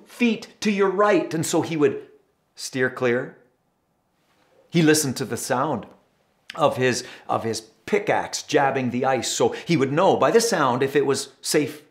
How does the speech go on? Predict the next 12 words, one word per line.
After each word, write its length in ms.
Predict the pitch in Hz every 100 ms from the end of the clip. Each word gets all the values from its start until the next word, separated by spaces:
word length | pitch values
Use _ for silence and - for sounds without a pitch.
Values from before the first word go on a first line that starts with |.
| _
to 80 | -
cross 580 | - 202 120 - - - -
or 100 | 117
not. 380 | 110 82 - _ _ _ _ _ _ _ _ _ _ _ _ _ _ _ _ - - -
When 160 | 180 165
we 140 | 170
take 380 | 240 254 254 - _ _ _ _ _
a 40 | -
perilous 420 | 151 151 139 -
journey, 640 | 117 120 113 92 - - _ _ _ _ _ _ _ _ _ _ _ _
listening 600 | 131 156 156 131 117 107
well 480 | 104 101 90 78 -